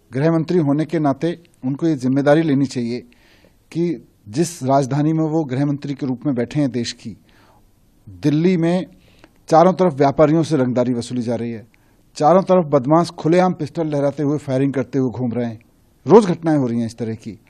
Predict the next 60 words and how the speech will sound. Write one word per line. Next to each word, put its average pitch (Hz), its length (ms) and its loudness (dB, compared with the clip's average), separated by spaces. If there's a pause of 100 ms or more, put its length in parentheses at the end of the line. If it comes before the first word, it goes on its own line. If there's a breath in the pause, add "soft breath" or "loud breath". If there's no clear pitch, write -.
(180 soft breath)
और 175 120 6
अब 185 60 6
हमारे 175 240 0
बच्चे 165 260 -4
भी 165 60 -2
सुरक्षित 160 400 -10
नहीं 170 160 -8
हैं। 156 100 -16 (500 loud breath)
आदमी 165 240 0
मॉर्निंग 175 320 2
वॉक 180 200 4
पे 180 60 -2
घर 143 120 0
से 170 160 -4
जाता 160 240 0
है 156 60 0
तो 160 80 -8
वो 123 120 -4
सुरक्षित 123 440 -8
नहीं 120 180 -2
है, 120 80 -10 (380 soft breath)
मॉर्निंग 160 280 2
वॉक 180 260 2
पे 175 60 -2
घर 156 160 -2
से 147 140 -6
जाता 160 240 2
है 165 60 2
तो 165 100 -4
फैमिली 135 320 2
वाले 131 160 2
सुरक्षित 127 420 -8
नहीं 123 180 -4
है। 123 100 -14 (440 loud breath)
और 165 80 4
आज 175 160 4
हम 180 80 2
अपने 180 220 0
बच्चों 156 260 -2
को 165 140 -2
स्कूल 170 220 -4
को 170 100 -4
छोड़ 160 200 -4
के 160 120 -2
आ 156 40 4
रहे 165 120 2
हैं, 147 60 -2
वो 131 80 0
भी 127 80 -2
सुरक्षित 123 420 -10
नहीं 127 160 -2
है। 120 100 -10 (500 soft breath)
तो 214 60 -6
कर 202 280 4
क्या 262 220 6
रहे 233 120 4
हैं 175 80 2
अमित 139 160 0
शाह 113 240 -10
जी? - 200 -20